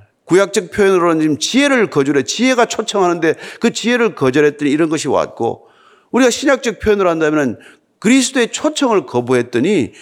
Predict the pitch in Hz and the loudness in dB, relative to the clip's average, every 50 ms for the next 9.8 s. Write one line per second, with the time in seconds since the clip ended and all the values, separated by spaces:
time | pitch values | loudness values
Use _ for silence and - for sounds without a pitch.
0 | - - - - 240 262 247 190 160 170 170 220 226 208 - - 202 196 196 196 | -14 -6 -2 2 2 2 2 2 2 2 2 0 -2 -2 -2 0 -2 0 2 2
1 | 208 196 175 135 - - 175 202 - - - - 185 190 196 196 190 180 165 113 | 2 2 0 0 -2 -2 -2 -2 -2 -4 -6 -4 -2 -2 -2 -2 -2 -2 -2 -4
2 | - 82 85 80 71 67 58 - - - - _ _ _ _ _ _ _ _ _ | -4 -4 -6 -6 -4 -4 -4 -6 -8 -12 -16 _ _ _ _ _ _ _ _ _
3 | _ _ - - 254 240 220 240 - 220 226 262 269 254 226 196 - - 226 - | _ _ -6 -4 -4 -4 -4 -6 -4 -4 -2 0 0 0 -2 -4 -6 -8 -10 -12
4 | - - 143 139 139 123 101 101 101 104 107 113 107 110 - - 135 147 147 147 | -12 -6 -2 0 2 2 2 2 0 -2 -2 -4 -6 -6 -6 -6 -4 -2 -2 0
5 | 143 135 131 127 131 135 143 139 131 - - _ _ _ _ _ _ _ - - | -2 -2 -4 -4 -4 -4 -4 -4 -6 -8 -14 _ _ _ _ _ _ _ -12 -10
6 | - - 147 _ _ _ _ _ _ _ _ _ _ - 196 226 262 285 311 320 | -10 -12 -14 _ _ _ _ _ _ _ _ _ _ 0 2 2 4 4 4 4
7 | 320 320 311 285 262 269 262 233 247 247 247 233 233 220 202 190 202 170 - - | 2 2 2 2 2 2 0 2 0 0 0 0 0 0 0 -2 -2 -6 -6 -2
8 | 170 185 214 214 220 208 - 202 170 - 104 71 64 - - - 104 139 165 196 | -2 -2 0 -2 -4 -2 -2 -2 -2 -2 -4 -6 -8 -6 -2 0 2 2 2 2
9 | 208 226 240 247 240 254 254 254 247 240 254 254 247 247 254 220 | 2 2 2 2 2 0 0 0 2 2 0 0 0 -2 -4 -4